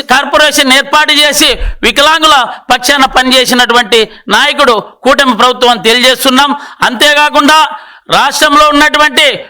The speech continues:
విభిన్న ప్రతిభావంత సోదరీ సోదరిమణులు గుర్తించుకోవాలా. రాష్ట్రంలో వైఎస్ ప్రభుత్వం, వైఎస్ జగన్మోహన్ రెడ్డి గారి ప్రభుత్వం దివ్యాంగుల పట్ల అసత్య ఆరోపణలు చేస్తున్నారు. గత మూడు రోజుల ముందు అనంతపురం జిల్లాలో ఉన్నటువంటి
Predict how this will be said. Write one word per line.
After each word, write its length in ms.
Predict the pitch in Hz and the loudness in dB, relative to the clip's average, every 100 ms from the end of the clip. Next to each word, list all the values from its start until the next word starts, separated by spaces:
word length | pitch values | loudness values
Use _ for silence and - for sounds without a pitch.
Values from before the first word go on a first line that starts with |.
| - | -8
విభిన్న 340 | 202 285 294 | -4 0 0
ప్రతిభావంత 760 | 294 269 240 269 302 294 233 262 | 0 -2 0 0 2 0 0 0
సోదరీ 440 | - 269 285 311 | 2 0 0 0
సోదరిమణులు 560 | 294 294 285 285 285 254 262 | 0 0 2 2 2 0 -2
గుర్తించుకోవాలా. 760 | 269 294 220 294 294 302 320 320 - - - - | -2 -4 0 2 2 2 2 0 -4 -16 -14 -4
రాష్ట్రంలో 640 | 185 277 - 330 311 330 320 - - - | -2 0 0 0 2 2 2 -4 -14 -4
వైఎస్ 400 | - 285 302 - | 0 0 -2 -2
ప్రభుత్వం, 400 | 269 285 - 294 | 0 0 0 0
వైఎస్ 260 | 277 294 - | 0 -2 -2
జగన్మోహన్ 420 | 269 294 302 302 | -2 0 0 2
రెడ్డి 160 | 294 285 | 0 0
గారి 120 | 277 | 0
ప్రభుత్వం 540 | 277 294 - 330 339 - - - | 0 -2 0 0 0 -4 -16 -8
దివ్యాంగుల 580 | 175 269 302 320 311 311 | -2 2 2 2 0 0
పట్ల 320 | 226 302 349 330 202 - - | 0 0 2 0 -2 -8 -4
అసత్య 380 | 220 302 302 294 | -2 0 0 2
ఆరోపణలు 520 | 285 285 262 269 262 262 | 2 0 0 0 0 0
చేస్తున్నారు. 600 | 247 269 254 247 185 139 - - 165 | 0 0 2 0 -2 -6 -10 -14 -4
గత 200 | - 226 311 220 - - | -2 2 0 0 -6 -2
మూడు 240 | 208 294 | 0 2
రోజుల 340 | 302 311 311 302 | 4 2 2 2
ముందు 340 | 320 311 359 339 - - - | 2 2 2 2 -4 -6 -2
అనంతపురం 520 | 254 294 254 294 302 | 0 0 2 2 2
జిల్లాలో 400 | 269 302 302 302 | 2 2 2 2
ఉన్నటువంటి 600 | 294 285 285 285 285 262 | 2 2 2 2 0 0